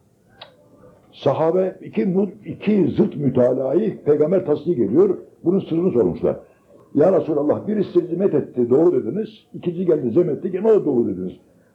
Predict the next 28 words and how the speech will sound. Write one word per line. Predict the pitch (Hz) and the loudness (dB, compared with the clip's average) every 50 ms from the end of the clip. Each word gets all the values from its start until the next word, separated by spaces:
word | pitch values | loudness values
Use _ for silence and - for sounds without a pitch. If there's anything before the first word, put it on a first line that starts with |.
| _ - | _ -6
Bu | 101 117 120 | -2 0 2
nasıl | 135 190 196 196 175 139 | 2 2 0 0 -2 -4
şey?" | - 123 120 123 117 | -2 -2 -2 0 0
deyince, | 139 208 247 262 240 240 202 - - - - _ _ _ _ _ - | 2 2 2 2 2 0 0 0 -4 -10 -20 _ _ _ _ _ -2
"Ben | 95 143 185 208 196 185 | 2 2 2 2 0 -6
bir | 190 196 185 | -6 -6 -4
mirat-ı | 170 170 165 170 170 175 196 208 170 143 151 | -4 -4 -6 -4 -4 0 0 0 0 -2 -4
mücellayım, | 156 151 143 123 151 147 147 156 170 208 131 107 101 110 | -6 -6 -2 0 0 2 2 2 2 2 2 0 0 -2
bir | 135 147 120 131 | -4 -4 -4 -2
aynayım, | 131 147 160 196 202 170 135 123 139 | -2 0 0 2 2 2 0 0 -2
bana | 151 165 180 156 | 0 0 2 2
bakan | 143 127 160 196 180 135 | 2 2 2 0 0 0
kendisini | - 147 - 131 - - 160 151 113 | -2 -2 -2 -2 -4 -4 -4 -2 2
gördü." | 104 95 90 80 80 80 - | 2 2 2 2 -2 -6 -8
diyor. | 73 69 - - - _ _ _ _ _ _ _ _ _ - | -10 -12 -12 -14 -20 _ _ _ _ _ _ _ _ _ 2
Umumi | 202 196 220 254 233 | 4 4 4 4 2
olarak | 202 214 240 214 185 - | 2 2 2 0 2 2
böyledir. | 175 160 151 - 185 185 - - - _ - - 143 | 0 0 2 0 -2 -2 -4 -12 -16 _ -18 -12 -2
Ger | 127 202 233 226 208 - | 0 0 0 0 -2 -8
kişi | 147 - - 165 | -12 -12 -8 -2
yahşi | 165 175 139 107 - - | -2 -2 -2 -2 -6 -6
söyler, | - 175 160 156 151 139 | -2 0 0 2 0 0
gah | 147 151 156 - | 0 0 0 0
yaman | - 160 151 170 185 180 | 0 -2 0 0 0 -2
söyler, | 147 139 170 185 190 220 226 208 - | 0 2 2 4 4 4 2 0 -2
kendini, | - 143 151 147 151 151 147 - 151 - - | -6 -6 -6 -4 -6 -8 -8 -8 -10 -8 -4
kendini | 127 135 147 - 143 - | -2 -2 -2 -2 -4 -4
söyler. | - 90 95 90 82 71 62 | -2 -2 -2 0 0 -2 -4